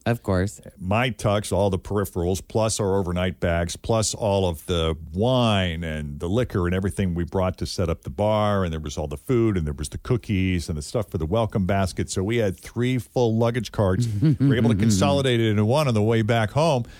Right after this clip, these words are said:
Speaker 2: And now we're trying to beat this storm.
Speaker 1: Right.
Speaker 2: <laughs> So she had Fox nineteen pulled up as we're coming down seventy-one last night. We came out of Columbus, and we're looking at this, and we're like, "We're on a collision course with this incoming storm. We're gonna end up driving right through it.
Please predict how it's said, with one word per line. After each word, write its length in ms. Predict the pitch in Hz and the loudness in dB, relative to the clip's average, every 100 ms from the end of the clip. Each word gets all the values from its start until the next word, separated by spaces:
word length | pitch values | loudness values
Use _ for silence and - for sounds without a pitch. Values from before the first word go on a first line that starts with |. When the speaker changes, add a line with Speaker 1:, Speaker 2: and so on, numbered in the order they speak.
| - - | -20 -6
Speaker 2:
And 100 | 104 | -2
now 300 | 160 202 170 | 2 2 2
we're 100 | 151 | 0
trying 240 | - 160 151 | 2 2 2
to 40 | |
beat 240 | 135 156 | 0 0
this 160 | 170 147 | 0 0
storm. 540 | - 226 233 156 - - 165 - | 2 4 4 2 -2 -10 -10 -2
Speaker 1:
Right. 440 | 151 143 139 143 - | 2 4 2 0 -6
Speaker 2:
<laughs> 40 | - 147 - _ - _ _ - | -14 -16 -18 _ -20 _ _ -8
So 200 | - 123 | -2 0
she 240 | - 196 | 2 2
had 200 | 190 156 | 2 2
Fox 320 | - 170 156 | 0 0 0
nineteen 480 | 170 131 123 170 180 | 0 0 0 2 2
pulled 280 | - 123 110 | 2 2 2
up 200 | 110 - | 0 0
as 160 | 113 - | -4 -2
we're 120 | 113 | -4
coming 320 | - 139 123 | -2 0 0
down 480 | 113 135 147 156 143 | 0 0 0 0 -2
seventy-one 720 | - - 156 139 123 143 143 | -2 0 0 0 0 0 2
last 340 | 127 113 107 - | 2 0 0 -2
night. 240 | 135 131 | -2 -2
We 100 | 104 | -8
came 280 | - 139 135 | -4 -2 2
out 100 | 123 | 0
of 60 | |
Columbus, 540 | 110 120 127 127 107 - | 2 2 4 2 0 2
and 120 | 101 | 2
we're 120 | 131 | 2
looking 280 | 135 139 110 | 2 0 0
at 140 | 90 | 0
this, 220 | 107 92 95 | 0 0 0
and 80 | |
we're 80 | 92 | 2
like, 100 | 92 | 2
"We're 260 | 82 135 170 | 2 2 2
on 120 | 139 | 2
a 40 | |
collision 460 | 98 101 101 117 95 | 0 2 2 2 0
course 320 | - 87 80 | 2 0 0
with 140 | 92 80 | 0 0
this 180 | 87 - | 0 2
incoming 460 | 95 - 78 65 | 0 2 0 0
storm. 520 | 60 - 85 73 55 - | -2 0 2 0 -2 -4
We're 140 | 101 | -2
gonna 200 | 127 95 | 2 2
end 200 | 82 87 | 2 2
up 140 | 76 - | 0 -2
driving 340 | 92 90 76 | 0 0 -2
right 180 | 73 65 | -6 -6
through 280 | - 113 | -4 -2
it. 120 | 110 | -2